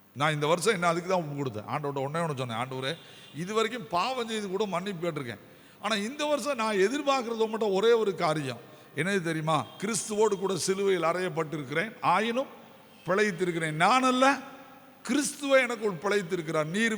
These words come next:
விரும்பாததை நான் சிந்திக்க கூட செய்யக்கூடாது. அந்த அளவுக்கு எனக்கு ஒரு வாழ்க்கையை தாரும்." அதுதான் இந்த, இந்த வருஷம் ஒண்ணாம் தேதி, ஜனவரி ஒண்ணாம் தேதி நான் கேட்டது. நீர் விரும்பாததை சிந்திக்க கூட நான் செய்யக்கூடாது. அப்பனா நான் இன்னும் கொஞ்சம் உங்கள்கிட்ட நெருங்குவேன்னு நினைக்கிறேன்.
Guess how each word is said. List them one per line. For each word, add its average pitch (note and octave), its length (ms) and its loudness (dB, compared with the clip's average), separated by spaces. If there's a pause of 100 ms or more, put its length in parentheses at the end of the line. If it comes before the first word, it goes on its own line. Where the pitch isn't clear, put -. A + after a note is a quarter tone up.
விரும்பாததை B3+ 680 0
நான் A#3 220 -2
சிந்திக்க C#4+ 420 -4
கூட C4 220 0
செய்யக்கூடாது. E3+ 400 0 (400)
அந்த E4+ 220 0
அளவுக்கு E4+ 300 2
எனக்கு C#4+ 200 2
ஒரு A#3+ 120 0
வாழ்க்கையை A#3 440 4 (100)
தாரும்." C#3 320 2
அதுதான் B3 360 -4
இந்த, G3 120 -4 (380)
இந்த F3+ 160 0
வருஷம் G#3 280 2
ஒண்ணாம் A#3 260 0
தேதி, G#3 160 2 (120)
ஜனவரி A3 340 2
ஒண்ணாம் F#3+ 240 -2
தேதி F3 180 -2
நான் C#3 160 -4
கேட்டது. B2+ 260 -4 (840)
நீர் A3 260 -2
விரும்பாததை D4+ 720 -2 (180)
சிந்திக்க E4 420 -2
கூட C#4+ 260 0
நான் G3+ 180 0
செய்யக்கூடாது. F3 440 2 (440)
அப்பனா E4+ 360 0 (500)
நான் A#3 220 2
இன்னும் F#4 220 -4
கொஞ்சம் F4 220 -4
உங்கள்கிட்ட C#4+ 340 2
நெருங்குவேன்னு D#4 560 8
நினைக்கிறேன். E3 400 0